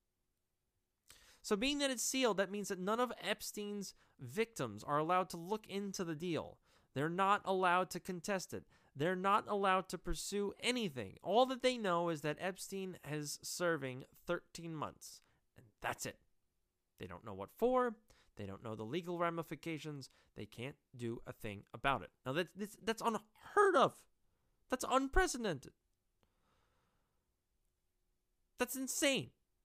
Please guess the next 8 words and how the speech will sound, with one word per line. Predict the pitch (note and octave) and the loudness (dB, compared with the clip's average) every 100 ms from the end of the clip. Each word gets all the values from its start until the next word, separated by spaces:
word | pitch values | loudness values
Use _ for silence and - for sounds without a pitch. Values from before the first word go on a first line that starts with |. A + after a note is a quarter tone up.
| _ _ - | _ _ -6
A | |
pedophile | - - - G3 D#3 G#2+ D#2+ - _ _ _ - | 12 12 12 6 2 -4 -4 -14 _ _ _ -6
getting | - F3+ | -2 -2
a | F3 | -2
deal | F#3+ F#3 | 0 0
like | A#2 G2+ | 0 -4
this. | G2 - - _ _ _ _ _ _ _ _ _ _ _ _ _ _ _ _ _ _ _ _ _ - | -12 -16 -18 _ _ _ _ _ _ _ _ _ _ _ _ _ _ _ _ _ _ _ _ _ -2
Edwards, | A3+ F#3 G#2 - | 0 0 -2 -4